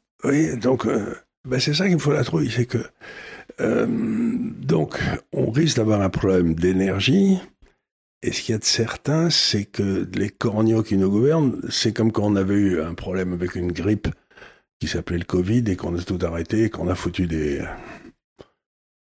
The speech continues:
qu'on a foutu des, des vaccins à tout le monde et que l'économie mondiale s'est arrêtée. Donc, euh,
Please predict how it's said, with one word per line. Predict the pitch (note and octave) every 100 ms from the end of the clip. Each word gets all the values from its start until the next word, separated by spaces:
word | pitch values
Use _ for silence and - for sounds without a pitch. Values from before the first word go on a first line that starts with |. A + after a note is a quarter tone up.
| _
qu'on | - F2+
a | F#2
foutu | - F#2 - E2+
des, | E2 -
des | - F#2
vaccins | F2+ F2+ - F2+
à |
tout | E2 F#2+
le |
monde | G2 A2
et | F2+
que | F2
l'économie | E2+ F#2+ F2 F#2
mondiale | F#2 F#2 F#2
s'est | F#2+ F#2+
arrêtée. | F#2 A#2 F3+ F2+
Donc, | - - - D2 - _ _ _ _ _ _ _ _ _ _ _ _ -
euh, | F#2 F#2 - - D2 B1 B1 B1+